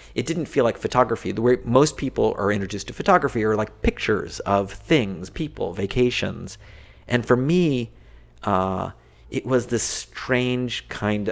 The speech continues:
of, uh, creation that was made in a dark room out of a bunch of different images taken.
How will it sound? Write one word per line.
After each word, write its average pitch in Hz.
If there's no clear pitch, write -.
of, 95
uh, 101
creation 117
that -
was 101
made 113
in 151
a 127
dark 98
room 92
out 113
of 104
a 101
bunch 117
of 113
different 107
images 101
taken. 101